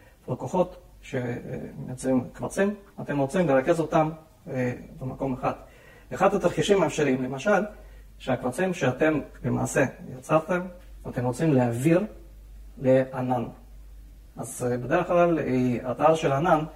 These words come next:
הוא לא קיים בארץ, אז זה יכול להיות אירופה, זה יכול להיות ארצות הברית, זה תלוי לקוחות. אז היכולת להעביר את המסה של הנתונים אל הענן,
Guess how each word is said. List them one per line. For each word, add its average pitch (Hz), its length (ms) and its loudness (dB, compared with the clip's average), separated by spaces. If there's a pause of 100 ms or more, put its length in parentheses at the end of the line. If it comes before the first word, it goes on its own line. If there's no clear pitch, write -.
(500)
הוא 131 100 -8
לא 127 100 -4
קיים 131 180 6
בארץ, 156 640 2
אז - 80 -16
זה - 80 -12
יכול - 160 -10
להיות 113 100 -8
אירופה, 139 440 6
זה 127 80 -8
יכול 123 140 -6
להיות 123 120 -8
ארצות 120 240 -10
הברית, 160 280 2 (480)
זה - 100 -10
תלוי 120 260 -6
לקוחות. - 480 0 (540)
אז - 280 -6
היכולת 127 520 4
להעביר 147 220 4
את 170 100 0
המסה 143 440 2 (420)
של - 160 -8
הנתונים 127 380 -10 (540)
אל 165 260 4 (400)
הענן, 147 400 2